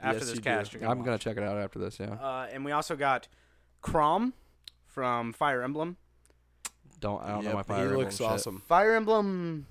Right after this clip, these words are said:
Speaker 1: was it just Awakening?
Speaker 2: Yeah, it
Speaker 1: Was the
Speaker 2: was
Speaker 1: one that Chrom was in?
Speaker 2: Well, he was in, they, well, they put him in, um, the Fire Emblem Warriors, was it?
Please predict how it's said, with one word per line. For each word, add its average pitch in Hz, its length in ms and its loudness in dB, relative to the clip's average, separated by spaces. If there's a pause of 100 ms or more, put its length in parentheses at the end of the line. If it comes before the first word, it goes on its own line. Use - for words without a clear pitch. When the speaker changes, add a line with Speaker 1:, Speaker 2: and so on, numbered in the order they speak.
(100)
Speaker 1:
was 139 140 -8
it 143 60 -8
just 190 200 -4
Awakening? 294 640 -2 (140)
Speaker 2:
Yeah, 117 280 0
it 107 60 2
Speaker 1:
Was - 80 -2
the 185 80 -6
Speaker 2:
was - 40 -2
Speaker 1:
one 202 100 0
that 202 120 -6
Chrom 208 240 -2
was 220 160 -4
in? 170 60 4
Speaker 2:
Well, 190 320 12
he 175 180 0
was 190 240 4
in, 185 380 4 (720)
they, 147 160 4 (240)
well, 139 300 6
they 139 100 2
put 160 180 2
him 156 120 0
in, 143 440 0
um, 113 500 -6 (920)
the 110 240 -6
Fire 127 340 2
Emblem 113 640 -4 (200)
Warriors, 139 960 -4
was 147 260 -4
it? 156 180 -2